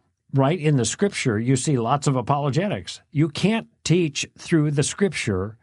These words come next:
very long and be faithful to the text without emphasizing or seeing the emphasis on apologetics. Jesus says in John five, "I know you don't want to believe me 'cause I'm just one guy. You need two witnesses." Okay, then believe because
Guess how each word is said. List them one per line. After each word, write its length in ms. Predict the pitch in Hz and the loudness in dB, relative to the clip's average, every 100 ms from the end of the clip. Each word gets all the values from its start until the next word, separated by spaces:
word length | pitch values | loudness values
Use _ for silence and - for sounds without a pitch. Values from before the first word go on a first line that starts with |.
| _ | _
very 380 | 139 110 165 151 | -2 2 2 2
long 640 | 120 139 123 92 101 131 123 _ _ _ _ _ | 2 2 2 0 0 -2 -4 _ _ _ _ _
and 160 | 156 120 | 0 2
be 120 | 143 | 0
faithful 440 | 123 160 160 156 117 | 2 0 0 -4 -2
to 120 | 127 | 0
the 120 | 110 | 0
text 600 | - 196 123 107 - - _ _ _ _ | 0 0 0 -4 -10 -12 _ _ _ _
without 400 | 139 139 131 135 | 2 2 0 0
emphasizing 680 | 165 165 151 117 98 95 123 | -4 -2 -2 0 2 2 2
or 120 | 120 | 2
seeing 480 | - 180 196 110 117 | 2 0 2 2 0
the 160 | 117 110 | 0 0
emphasis 420 | 104 113 147 131 | 0 -2 -2 0
on 140 | 95 | 0
apologetics. 840 | 98 107 107 113 202 175 73 - - _ _ - - - | 0 -2 -2 -2 -2 -4 -6 -12 -16 _ _ -20 -20 -2
Jesus 360 | 147 156 151 | 0 2 2
says 160 | 156 139 | 0 0
in 80 | 127 | 0
John 240 | 123 123 | 0 0
five, 420 | 113 110 80 80 _ _ - - - - | -2 -4 -4 -10 _ _ -20 -20 -20 -4
"I 120 | 160 | 0
know 120 | 214 208 | 2 4
you 160 | 156 | 4
don't 120 | 147 | 2
want 120 | 135 113 | 0 -2
to 40 | |
believe 340 | 101 110 110 | 0 0 0
me 120 | 139 156 | 0 0
'cause 180 | 143 | 0
I'm 140 | 190 196 | 0 0
just 200 | 160 - | 0 0
one 180 | 131 113 | -2 0
guy. 240 | 101 90 | 0 0
You 220 | 98 120 | -2 2
need 380 | 135 156 175 147 | 2 2 2 0
two 140 | - 139 | 2 0
witnesses." 520 | 104 95 85 - 95 | 0 -6 -8 -8 -4
Okay, 420 | 151 139 135 101 - _ _ | -2 0 0 -2 -10 _ _
then 180 | - 175 | -2 0
believe 480 | 147 143 185 202 147 - | 0 2 2 2 0 -2
because 680 | 143 131 - 160 139 135 - | -2 -2 0 2 2 2 -2